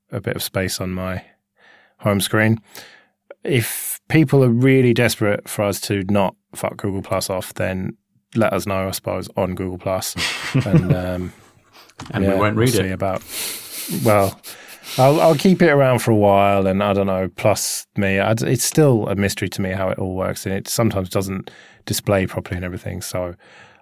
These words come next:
Speaker 1: I'm not gonna miss it. And I, I don't feel I need to replace it either, quite frankly. I'm happy with Twitter, and the Telegram group is kind of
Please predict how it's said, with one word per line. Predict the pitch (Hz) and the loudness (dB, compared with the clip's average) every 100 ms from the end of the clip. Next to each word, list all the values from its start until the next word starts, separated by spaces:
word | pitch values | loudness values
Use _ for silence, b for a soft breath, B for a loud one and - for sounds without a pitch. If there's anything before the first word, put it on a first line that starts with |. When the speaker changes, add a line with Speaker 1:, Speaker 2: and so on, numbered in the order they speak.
| - | -2
Speaker 1:
I'm | 104 101 98 101 | 2 4 4 2
not | 95 95 | 2 0
gonna | 90 | -4
miss | 90 90 95 | -2 -4 -4
it. | 87 - b b - | -6 -10 b b -4
And | 104 101 | 0 2
I, | 113 113 - | 2 0 2
I | 127 | 2
don't | 135 151 | 4 4
feel | 156 127 | 4 6
I | 117 | 4
need | 110 | 2
to | 101 | 0
replace | 98 110 104 - | 0 4 2 2
it | 92 | -2
either, | 98 90 | -2 -2
quite | - 95 | -2 -4
frankly. | - 92 - 95 | -2 -4 -2 -2
I'm | 98 | 0
happy | 117 117 98 | 0 2 0
with | 92 | -2
Twitter, | - 95 - 92 - _ _ _ _ _ _ - | -4 -4 -4 -8 -10 _ _ _ _ _ _ 2
and | 98 98 | 4 4
the | |
Telegram | - 110 95 92 | 4 2 2 2
group | 95 87 - | 0 -2 -4
is | 87 | -6
kind | - 95 90 | -6 -6 -6
of | 90 | -8